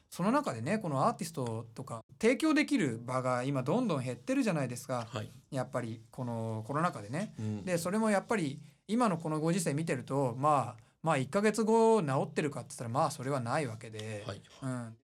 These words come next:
Speaker 1: その中でやっぱりね、そのアーティストとかが積極的にそのバーチャル空間で自分の作ったものを、
Speaker 2: うん。
Speaker 1: えー、発信できるっ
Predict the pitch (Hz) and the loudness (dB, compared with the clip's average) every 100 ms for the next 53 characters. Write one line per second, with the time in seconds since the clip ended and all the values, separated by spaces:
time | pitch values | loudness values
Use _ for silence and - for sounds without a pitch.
0 | _ - 262 359 339 160 120 - 123 120 | _ -6 -2 0 0 0 -2 -4 -4 -4
1 | 113 123 120 175 294 226 160 - 127 117 | -6 -8 -4 0 0 0 -6 -4 -4 -4
2 | 110 113 - 117 135 262 180 - - - | -6 -8 -10 -6 0 2 2 -2 -14 -12
3 | - 185 277 285 240 233 214 196 170 233 | -8 -4 -2 -2 -2 -2 -2 -2 2 2
4 | 254 277 285 277 185 143 196 220 139 139 | 2 -2 0 -2 -2 -2 2 2 0 -2
5 | 147 143 139 - 170 165 104 107 202 247 | -2 -4 -6 -8 -10 -10 -10 -4 -4 -4
6 | - _ - 226 170 - 131 117 113 110 | -10 _ 0 2 2 0 -6 -4 -4 -6
7 | 107 107 104 104 104 107 107 107 - 139 | -8 -10 -12 -12 -14 -14 -14 -10 -6 -2
8 | 196 175 220 139 | 0 -2 -2 -4